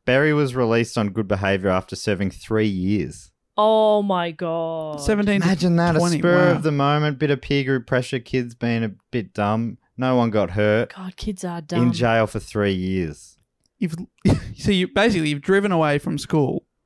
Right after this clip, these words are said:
Speaker 3: School's
Speaker 2: And into
Speaker 3: behind you, you're like,
Speaker 2: prison.
Speaker 3: "Woo!" And then you've basically driven into prison.
Speaker 1: Oh, man.
Speaker 3: That's awful.
Speaker 2: Whoa, that is, yeah, full on.
Speaker 1: Um,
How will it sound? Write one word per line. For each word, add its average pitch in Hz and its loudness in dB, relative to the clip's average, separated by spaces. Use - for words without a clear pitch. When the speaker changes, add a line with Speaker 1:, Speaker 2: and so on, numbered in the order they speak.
Speaker 3:
School's 208 2
Speaker 2:
And - -
into 185 2
Speaker 3:
behind 175 2
you, 156 2
you're 160 4
like, 160 4
Speaker 2:
prison. 247 -4
Speaker 3:
"Woo!" 508 6
And 175 2
then 175 0
you've 156 -2
basically 156 0
driven 139 -2
into 123 -6
prison. 233 -6
Speaker 1:
Oh, 98 0
man. 78 -4
Speaker 3:
That's - -2
awful. 135 0
Speaker 2:
Whoa, 196 0
that 220 2
is, 175 -6
yeah, 185 2
full 254 -2
on. 190 -2
Speaker 1:
Um, 98 2